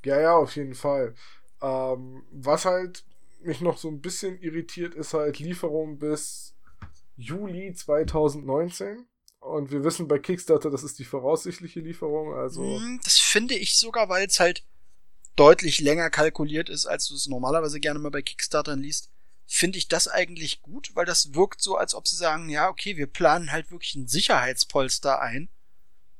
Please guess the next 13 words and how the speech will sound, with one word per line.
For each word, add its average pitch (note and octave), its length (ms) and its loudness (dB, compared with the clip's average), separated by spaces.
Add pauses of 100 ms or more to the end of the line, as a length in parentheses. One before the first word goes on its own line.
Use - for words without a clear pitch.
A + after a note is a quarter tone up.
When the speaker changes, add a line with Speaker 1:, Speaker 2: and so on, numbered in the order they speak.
(600)
Speaker 2:
ähm, D3+ 380 0
und E3 180 -2
sa-, F3 180 6
versprechen E3 540 2
halt D3 180 4
nicht E3+ 180 0
irgendwie, D3+ 300 -8
dass D#3 220 0
wir D3 320 0
noch D3+ 240 0
dieses - 400 2
Jahr D#3 260 6
ausliefern, D3 680 -2